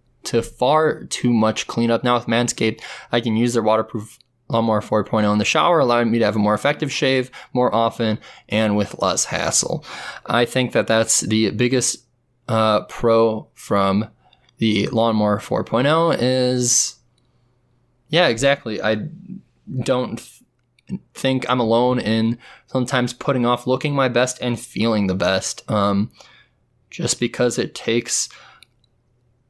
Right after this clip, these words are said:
uh, you know, it takes a lot of time to sculpt the statue, okay? Um, we'll go with that. Manscaped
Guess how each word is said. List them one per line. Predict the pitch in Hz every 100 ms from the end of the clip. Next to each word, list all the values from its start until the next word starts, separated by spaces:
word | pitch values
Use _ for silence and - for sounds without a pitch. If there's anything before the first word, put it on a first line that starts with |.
| _ _
uh, | 113 120 120 123 123 117 - _ _ _ _ _ -
you | 107
know, | 117 120
it | 117 -
takes | 151 151 - - _
a | 110
lot | 110 131
of | 135
time | - 139 143 113
to | 90
sculpt | 95 - 101 90
the | -
statue, | - - 92 - - - 135 -
okay? | 117 - 139 143 143 - - - - _
Um, | 117 104 104 104 113 - _ - - - - - - -
we'll | 120
go | 113 120
with | 113 104
that. | - 98 - -
Manscaped | 120 185 220 - 120 92 -